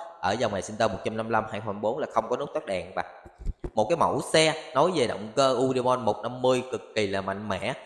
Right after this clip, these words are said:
đem đến một cái sự dũng mãnh cũng như một cái màu mới, tô lên một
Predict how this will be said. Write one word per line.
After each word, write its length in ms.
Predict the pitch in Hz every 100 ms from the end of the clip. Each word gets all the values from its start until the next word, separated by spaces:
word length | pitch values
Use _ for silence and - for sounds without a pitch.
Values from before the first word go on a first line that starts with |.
| - -
đem 240 | 131 123
đến 220 | 131 190
một 120 | 170 101
cái 60 | 135
sự 220 | - 92 95
dũng 240 | 90 135
mãnh 200 | - - -
cũng 320 | 98 98 131
như 280 | 160 147 143 - - - 104
một 180 | 95 -
cái 100 | 139
màu 360 | 110 98 95 85 - -
mới, 340 | 95 107 156 330 - -
tô 200 | 127 131
lên 240 | 123 120
một 60 | 101